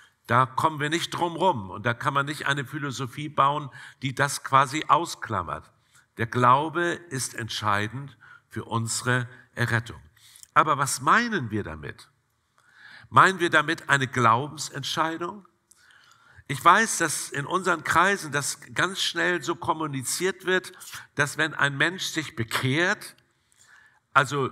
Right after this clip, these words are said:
wir nennen das sich bekehren oder Jesus sein Leben gibt, äh, oder manchmal war das so, dass jemand in der, an einer Versammlung wie dieser nach vorne kommt und dann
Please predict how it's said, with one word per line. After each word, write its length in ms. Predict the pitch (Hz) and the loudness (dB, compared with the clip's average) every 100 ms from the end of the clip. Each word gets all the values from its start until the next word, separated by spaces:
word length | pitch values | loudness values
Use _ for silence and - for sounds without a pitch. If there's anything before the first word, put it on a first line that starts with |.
| - - | -4 -2
wir 140 | 127 | 2
nennen 180 | 123 123 | 2 2
das 220 | 113 - | -2 -2
sich 140 | 107 | -10
bekehren 600 | - 110 - 170 175 160 120 | -10 -8 -2 2 4 2 0
oder 160 | 107 | -4
Jesus 460 | 92 113 113 127 - | -2 -2 -2 -2 0
sein 180 | 139 139 | 0 2
Leben 400 | 170 185 170 139 | 0 0 -4 -6
gibt, 400 | 151 147 - - - - - | -6 -6 -12 -18 -20 -20 -10
äh, 360 | - 139 135 135 - - - - | 0 2 4 2 -4 -20 -16 -4
oder 380 | 143 131 123 117 - _ | 0 4 2 0 -20 _
manchmal 520 | 110 110 127 117 123 | -6 0 0 2 4
war 100 | 131 | 4
das 160 | 135 - | 2 -4
so, 160 | 156 | -4
dass 280 | 131 135 - | -2 -4 -4
jemand 300 | 139 139 131 | -4 -4 -4
in 100 | 127 | -2
der, 120 | 131 | 0
an 120 | 123 120 | 0 0
einer 200 | 120 123 | -2 -2
Versammlung 640 | 135 120 147 156 143 120 | -4 2 2 2 -6 -6
wie 80 | 123 | -10
dieser 360 | 160 165 147 | -8 -2 0
nach 160 | 123 - | 0 -2
vorne 360 | 165 190 185 | 0 0 0
kommt 480 | 180 165 165 160 151 - - - - | -2 0 0 0 -14 -20 -20 -20 -6
und 220 | 131 135 | -4 0
dann 480 | 139 135 135 123 - | 2 2 0 -10 -10